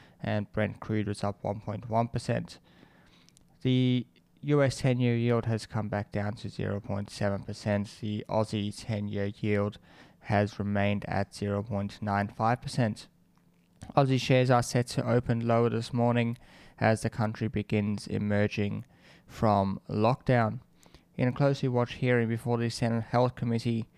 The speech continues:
uh, last night, Doctor Anthony Fauci and other health officials issued a series of warnings that went against the Trump administration's recent calls for a rapid return to work.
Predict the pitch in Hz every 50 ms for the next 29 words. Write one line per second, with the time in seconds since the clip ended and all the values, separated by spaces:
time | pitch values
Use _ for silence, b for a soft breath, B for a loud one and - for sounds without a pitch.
0 | B B B B B B - - - 104 104 104 107 107 104 104 107 - - 120
1 | 123 120 123 120 120 - - - - 117 - - 117 - 113 110 107 104 - -
2 | 113 110 113 - - - 110 113 113 113 - - 123 113 107 - - 107 107 107
3 | - - - 113 110 110 110 107 104 104 b b b b b b b b - 131
4 | 131 131 - 131 - - 127 123 - 139 135 127 - - - 120 - 120 110 110
5 | 113 - - 120 113 113 113 107 107 101 110 110 117 123 127 127 120 120 120 120
6 | - 117 107 101 - - _ b b b b b b b - 117 113 113 - -
7 | - - - 123 123 127 123 - - 113 - - 117 113 113 110 - 113 107 -
8 | 113 107 107 107 - - 113 107 110 - - 113 110 110 107 107 110 107 - 107
9 | 107 - - - 117 110 110 110 107 - - 113 107 104 107 101 107 101 104 -
10 | - 104 104 107 - - 107 101 101 - - - 101 117 127 131 127 - -